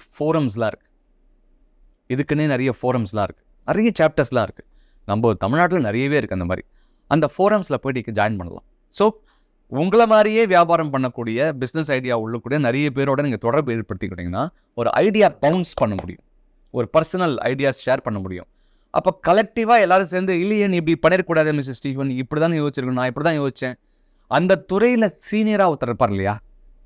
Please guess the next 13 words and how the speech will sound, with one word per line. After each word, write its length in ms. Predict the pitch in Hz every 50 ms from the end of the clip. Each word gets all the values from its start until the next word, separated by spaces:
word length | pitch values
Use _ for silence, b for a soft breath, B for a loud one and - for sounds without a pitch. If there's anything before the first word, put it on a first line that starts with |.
| _ - - _ _ _ _ _
நீங்க 220 | - 120 120 120
என்ன 180 | 120 127 151 156
துறை 280 | - - 131 139 139
போக 240 | 117 123 120 107 110
போறீங்களோ, 60 | 101
அந்த 180 | 120 120 101 117
துறையில 80 | 120
ஒரு 120 | 135 123 104
சீனியர் 320 | - 139 139 127 113 110
இருப்பார்ல, 260 | 95 107 101 101 107 107 - _ _ _ - _ _ -
அவரோட 300 | - 110 120 131 151 156
நட்பு 280 | 139 120 120 - - 165
பாராட்டி, 500 | - 127 113 107 98 87 - 101 107